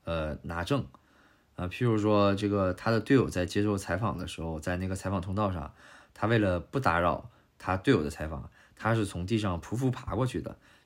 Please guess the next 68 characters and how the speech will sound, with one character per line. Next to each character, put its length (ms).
地 100
上 140
有 40
个 80
板 300
子 80
会 160
挡 260
住， 320
这 120
样 200
从 300
视 340
觉 120
上 120
来 100
看 180
是 180
不 220
会 140
影 160
响 220
的。 80
譬 100
如 80
说， 320
呃， 300
他 160
表 160
演 100
完 220
会 140
有 80
很 180
多 80
观 180
众 160
往 360
这 140
个 400
冰 140
场 200
里 80
面 160
扔 200
很 100
多 80
毛 140
绒 100
玩 180
具 140
嘛， 220
他 160
结 140
束 100
之 120
后 100
会 160
跟 440
这 140
个 40
工 120
作 80
人 120
员 100
一 20
起 160
去 240